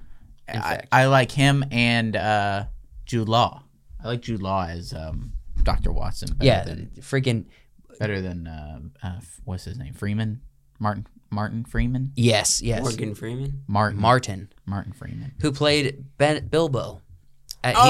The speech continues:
Speaker 1: he's Watson
Speaker 3: oh.
Speaker 1: and Benedict Cumberbatch is, uh, Sherlock
Speaker 3: Yes.
Speaker 1: Holmes.
Speaker 2: Yeah, I like Jude Law better.
Speaker 3: No, he's, he's a good actor.
Speaker 2: He's
Speaker 3: he's got
Speaker 2: good.
Speaker 3: one style, but it's good.
Speaker 2: He's good, but I like Jude Law.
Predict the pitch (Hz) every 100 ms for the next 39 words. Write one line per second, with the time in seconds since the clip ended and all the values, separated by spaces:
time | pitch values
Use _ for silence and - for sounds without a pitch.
0 | 226 190 143 170 147 117 110 110 120 117
1 | - 131 113 98 95 104 - - 98 -
2 | - - 117 101 113 90 95 - - 92
3 | 80 - - - 104 98 87 85 85 -
4 | - - 233 330 104 95 196 185 - 135
5 | 302 - - - 285 330 320 302 269 -
6 | - - - - 165 170 214 - 113 143
7 | 160 139 - 123 165 139 131 117 120 110
8 | - - 113 - - - - 139 160 151
9 | 160 98 95 104 113 95 - 80 - 87
10 | 71